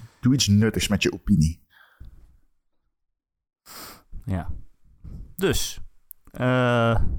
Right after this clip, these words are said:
Speaker 2: dat is het. Dat was het verhaal. Ik kan me ook helemaal niet schelen meer of ze nou Activision overnemen of, of niet eigenlijk.
Speaker 1: Ja.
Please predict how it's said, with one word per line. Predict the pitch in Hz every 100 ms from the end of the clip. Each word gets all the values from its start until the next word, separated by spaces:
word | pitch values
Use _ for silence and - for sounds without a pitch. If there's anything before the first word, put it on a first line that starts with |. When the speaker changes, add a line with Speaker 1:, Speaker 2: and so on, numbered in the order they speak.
| - -
Speaker 2:
dat | 120 -
is | 95
het. | 127 - - _ _
Dat | 123 -
was | 104 95
het | -
verhaal. | 113 98 110 - - - - - - - - - - - - - - - - -
Ik | -
kan | 104
me | 95
ook | 98
helemaal | 101 98
niet | 90
schelen | - 101 95 87
meer | 87
of | 87
ze | -
nou | 90
Activision | 98 - 87 82 85
overnemen | 90 82 85 85 85
of, | 85
of | - -
niet | 90 85 -
eigenlijk. | 90 87 92 - - - - -
Speaker 1:
Ja. | - 85 71 -